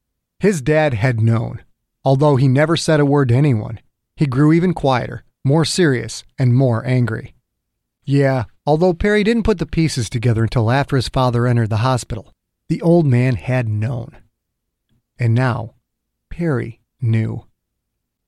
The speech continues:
He had a weird feeling in his stomach. Not an instinct or intuition or anything like that, but a feathery, queasy feeling.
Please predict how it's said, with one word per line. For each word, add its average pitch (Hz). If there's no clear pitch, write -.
He 151
had 156
a 135
weird 131
feeling 135
in 107
his 117
stomach. 120
Not 156
an 160
instinct 165
or 135
intuition 139
or 127
anything 175
like 127
that, 139
but 131
a 113
feathery, 170
queasy 170
feeling. 120